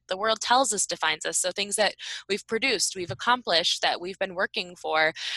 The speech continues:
or even, um, things like our family, our wealth. Um,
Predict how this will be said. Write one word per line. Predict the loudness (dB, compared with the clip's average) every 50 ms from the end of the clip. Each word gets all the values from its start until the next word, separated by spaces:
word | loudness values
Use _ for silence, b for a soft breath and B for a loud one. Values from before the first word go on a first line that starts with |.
| B B B _ -6
or | -4 -2 -2
even, | 0 0 2 2 2 2 0 -2 -4 -4 -2 0
um, | 0 0 -2 -2
things | -6 -10 -6 -2 -2
like | 0 2 2
our | 0 0
family, | 2 0 0 0 0 -2 -2 0 0 2 4
our | 4 4 4
wealth. | 4 4 6 6 6 4 2 -2 -4 -10 -12 -6 -2
Um, | 0 2 2 2 2 0 -2 -6 -14 -20